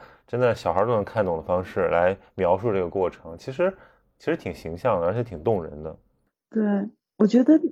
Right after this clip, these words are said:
Speaker 2: 那两个就是进入心流和进入到这个自我丧失是两种完全不一样的意识形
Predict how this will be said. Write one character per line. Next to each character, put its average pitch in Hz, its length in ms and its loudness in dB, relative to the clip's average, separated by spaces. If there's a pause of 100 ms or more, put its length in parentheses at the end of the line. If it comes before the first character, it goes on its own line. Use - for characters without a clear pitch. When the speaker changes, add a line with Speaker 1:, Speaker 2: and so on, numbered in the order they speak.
(120)
Speaker 2:
那 269 240 4
两 190 300 2
个 208 160 0
就 214 100 -2
是 214 180 -2
进 226 180 -2
入 214 120 2
心 226 340 -2
流 190 300 0
和 180 400 -4
进 202 220 -2
入 190 180 0
到 180 260 -4
这 185 140 -4
个 175 160 -4
自 - 180 -8
我 202 140 0
丧 196 240 -6
失 - 260 -8
是 208 200 -4
两 175 280 -4
种 190 240 -6
完 165 140 -6
全 196 160 -8
不 190 140 -4
一 190 40 2
样 180 140 -2
的 180 80 -6
意 190 140 -4
识 - 120 -12
形 - 240 -16